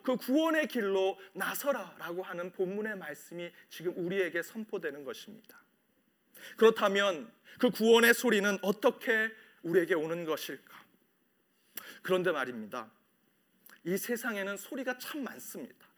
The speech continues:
성경에서도 이렇게 기록하고 있습니다. 고린도전서 십사 장 십 절에 "세상의 소리의 종류가 이같이 많되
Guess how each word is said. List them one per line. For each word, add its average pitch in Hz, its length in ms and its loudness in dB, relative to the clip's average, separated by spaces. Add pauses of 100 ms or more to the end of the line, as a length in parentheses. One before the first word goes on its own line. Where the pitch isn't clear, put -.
(120)
성경에서도 302 760 0
이렇게 208 300 2
기록하고 214 520 0
있습니다. 139 440 -10 (280)
고린도전서 202 580 6
십사 - 380 0
장 202 160 0
십 - 220 -12
절에 196 360 4 (200)
"세상의 233 680 4
소리의 226 520 4
종류가 208 480 4
이같이 226 480 0
많되 202 480 -2